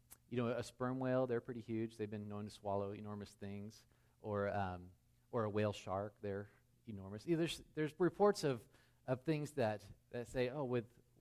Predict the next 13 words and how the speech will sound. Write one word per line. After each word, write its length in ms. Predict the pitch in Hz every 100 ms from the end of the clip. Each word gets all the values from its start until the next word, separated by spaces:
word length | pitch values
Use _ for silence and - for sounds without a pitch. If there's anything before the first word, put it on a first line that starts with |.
| 107
with 220 | 131 120 120 127
animals 400 | 139 151 123 120
we 80 |
know 200 | 117 117
exist, 500 | 127 110 110 113 107 - _ _ _ - - -
is, 200 | 98 90
uh, 180 | 92 87 87 101 -
this 140 | 120
is 140 | 95 -
feasible." 400 | 147 131 90 80 - _ - -
But 180 | 147
really, 260 | 147 226 185
that's, 280 | 147 156